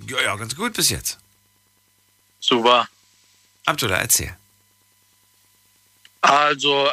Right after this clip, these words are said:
Speaker 2: ähm, wir kochen sehr gerne selber.
Speaker 1: Ja.
Speaker 2: Brauchen meistens so eine halbe Stunde bis vierzig Minuten meistens. Und, äh, ja, am meisten machen wir Reis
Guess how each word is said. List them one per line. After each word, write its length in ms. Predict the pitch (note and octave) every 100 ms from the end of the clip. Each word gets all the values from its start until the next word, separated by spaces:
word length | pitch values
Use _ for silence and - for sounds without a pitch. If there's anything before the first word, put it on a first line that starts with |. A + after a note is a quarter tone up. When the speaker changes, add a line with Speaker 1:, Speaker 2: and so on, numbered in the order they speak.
| -
Speaker 2:
ähm, 640 | C#3+ C#3+ C#3 C#3 C#3 C#3 - _
wir 240 | - B2+ C#3+
kochen 560 | F3 E3 D#3+ D#3+ D#3
sehr 260 | B2+ C#3 C#3+
gerne 280 | D#3 D#3+ C#3
selber. 460 | B2+ C#3+ G3 A3+ - - - - -
Speaker 1:
Ja. 260 | A#2+ A#2 G2
Speaker 2:
Brauchen 320 | C3 C#3+ C#3
meistens 460 | D3+ D#3 D#3+ D#3 -
so 160 | C#3+ C#3 _ - _
eine 440 | C#3 C3 C3 B2+ A#2+
halbe 220 | C#3 C3
Stunde 680 | - D#3+ F3 F3+ F3 F3 D#3+ _
bis 280 | D3 C3 -
vierzig 420 | - D3+ C3+ -
Minuten 380 | C#3+ D3 F3 F3
meistens. 600 | E3 D#3+ D#3+ E3 D#3 - - - - - - - _
Und, 480 | - C3+ C3+ C3 -
äh, 360 | C3 B2 B2 A2+
ja, 400 | G2+ G#2+ B2 A#2+
am 80 |
meisten 320 | A#2+ A#2+ - C3
machen 320 | A#2+ - A2
wir 180 | G#2+ G#2
Reis 680 | G#2 G2+ A2+ B2 B2 -